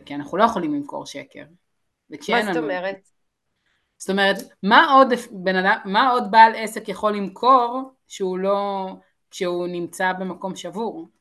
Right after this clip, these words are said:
Speaker 1: כשאין לו תקווה, ואין לו ביטחון, ואין לו
Speaker 2: אני
Speaker 1: אמון.
Speaker 2: חושבת שקודם כל, כדאי שנזהה את המקומות שיש לנו תקווה ויש לנו ביטחון, כי לכולנו יש. למי שבמצב קיצוני שאין, כנראה צריך ללכת ו-, ו-,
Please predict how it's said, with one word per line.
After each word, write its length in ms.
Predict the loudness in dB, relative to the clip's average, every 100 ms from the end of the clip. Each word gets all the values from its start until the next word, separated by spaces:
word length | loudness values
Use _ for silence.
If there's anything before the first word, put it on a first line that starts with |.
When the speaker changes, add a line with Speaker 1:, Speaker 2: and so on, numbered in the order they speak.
| _ _ _ _ _ _ _ _ _ _ _
Speaker 1:
כשאין 380 | -10 -4 0 0
לו 100 | 0
תקווה, 540 | -4 -10 -12 -10 -8 -10 -14
ואין 240 | -10 -6
לו 120 | -6
ביטחון, 640 | -8 -10 -14 -14 -14 -14 -12
ואין 340 | -10 -8 -6
לו 100 | -6
Speaker 2:
אני 200 | -4 -4
Speaker 1:
אמון. 180 | -4 -6
Speaker 2:
חושבת 380 | -4 -2 -4 -4
שקודם 520 | -6 -4 -2 -4 -6
כל, 260 | -2 0 0 -4
כדאי 280 | -4 -4
שנזהה 520 | -4 -4 -4 -6 -4 -4
את 100 | -2
המקומות 440 | -4 -4 -4 -4
שיש 320 | -4 -6 -4
לנו 180 | -2 -2
תקווה 280 | -4 -4 -2 -2
ויש 200 | -4 -4
לנו 200 | -4 -4
ביטחון, 600 | -6 -8 -2 -2 -2 -8
כי 160 | -6 -4
לכולנו 480 | -4 -4 -2 0 0
יש. 540 | -2 -4 -8 -18 -20 _ _ _ _ _
למי 300 | -2 0 -2
שבמצב 640 | -4 -4 -2 -2 -2 -2 -2
קיצוני 400 | -6 -8 -4 -4
שאין, 500 | -2 -2 0 0 -2 -8 _
כנראה 360 | -6 -4 -4 -4
צריך 300 | -4 -6 -4
ללכת 360 | -4 -4 -6 -10 -6
ו-, 140 | -4 -4
ו-, 140 | -6